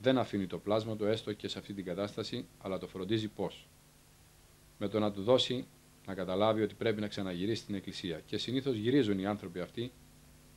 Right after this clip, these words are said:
παρόλη την ταλαιπωρία τους, γυρίζουν και έρχονται στην Εκκλησία για να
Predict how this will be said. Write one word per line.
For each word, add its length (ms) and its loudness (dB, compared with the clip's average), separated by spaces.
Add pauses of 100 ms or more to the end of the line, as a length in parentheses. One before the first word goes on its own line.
(160)
παρόλη 240 4
την 80 -2
ταλαιπωρία 500 2
τους, 120 -4
γυρίζουν 480 -2
και 120 -2
έρχονται 260 -2
στην 180 -10
Εκκλησία 480 -4 (880)
για 260 6
να 320 4